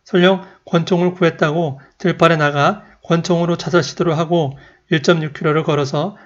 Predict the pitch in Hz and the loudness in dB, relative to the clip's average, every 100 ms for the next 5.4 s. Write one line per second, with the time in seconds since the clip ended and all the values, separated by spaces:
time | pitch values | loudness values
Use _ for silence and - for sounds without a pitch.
0 | _ - - 156 160 151 147 143 139 151 | _ -10 -4 -2 0 0 0 -2 -2 -2
1 | 180 180 - - 143 175 170 156 202 - | -2 -4 -10 -8 -4 -2 -2 -2 -4 -10
2 | - - 143 139 - 170 160 147 151 160 | -20 -4 -4 -4 -6 -4 -2 0 0 -2
3 | 147 175 165 143 135 127 123 127 - - | -4 -4 -4 -2 -2 0 -2 -4 -12 -20
4 | _ - 151 143 147 147 147 - - 160 | _ 0 2 2 2 0 -2 -14 -6 -2
5 | 151 160 208 | -2 -2 -4